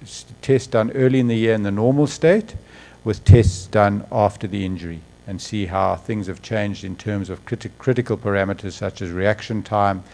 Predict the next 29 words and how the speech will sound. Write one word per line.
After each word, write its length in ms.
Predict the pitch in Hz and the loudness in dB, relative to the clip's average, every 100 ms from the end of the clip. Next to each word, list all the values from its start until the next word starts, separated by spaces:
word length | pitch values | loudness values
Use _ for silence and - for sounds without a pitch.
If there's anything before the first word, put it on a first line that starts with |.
| - - - | -20 -16 -4
memory, 400 | 110 104 104 101 | -2 0 0 -2
and 100 | 98 | -2
information 640 | 98 - 95 95 - 98 | -6 -8 -6 -6 -6 -12
processing 640 | - 98 90 101 92 90 | -10 -10 -10 -12 -14 -14
speed. 400 | 90 - - 87 80 - - - - - - - - - - - - - - - | -16 -14 -12 -12 -14 -20 -20 -20 -20 -20 -20 -20 -20 -20 -20 -20 -20 -20 -18 -2
And 120 | 113 | 2
then 140 | 135 | 4
very, 320 | 123 131 156 156 | 8 10 10 10
very 240 | 143 135 | 8 8
importantly, 920 | 120 - 123 120 123 104 120 123 127 - | 6 2 2 2 -2 -4 -2 -2 -4 -8
something 280 | - 113 113 | -4 -2 2
I 100 | 107 | 4
was 120 | 107 | 2
discussing 500 | 98 - 120 104 107 | -4 -6 -4 -4 -6
with 160 | 104 101 | -8 -2
Louis 240 | 123 143 | 0 2
yesterday 480 | 123 113 - 110 107 | 2 2 0 0 0
is 80 | 95 | -2
the 120 | 117 | -6
education 640 | 107 107 - 101 - 101 | -6 -6 -2 -2 -2 -10
component. 680 | - 92 - 95 85 87 - - - - - - - - | -10 -10 -8 -8 -8 -12 -18 -20 -20 -20 -20 -20 -8 0
If 200 | 170 - | 2 6
people 280 | 220 220 | 6 6
don't 240 | 202 151 151 | 10 12 12
understand 800 | 143 127 - - 143 139 127 107 | 8 4 0 4 6 6 4 4
why 420 | 110 117 123 131 | 8 10 10 8
concussion 800 | - 123 113 113 104 - 110 104 - | 4 -4 -2 -4 -4 -6 -8 -8 -8
is 200 | 113 101 | -8 -6
important, 680 | 98 - 156 156 170 156 | -6 0 0 0 -6 -8